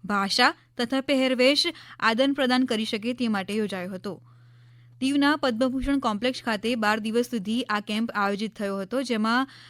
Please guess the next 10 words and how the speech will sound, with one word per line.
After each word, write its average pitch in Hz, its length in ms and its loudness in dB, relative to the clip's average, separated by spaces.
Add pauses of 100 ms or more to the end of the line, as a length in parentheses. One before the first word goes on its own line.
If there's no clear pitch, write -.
(160)
આ 220 120 2
કેમ્પ 285 360 0
ઓફિસર 285 420 -2 (260)
વંદના 247 460 4
કામલિયાના 254 640 2
નેતૃત્વમાં 214 640 -2
યોજાયો 185 340 -6
હતો. 180 240 -10 (1500)
દીવ 285 200 4
ખાતે 302 300 2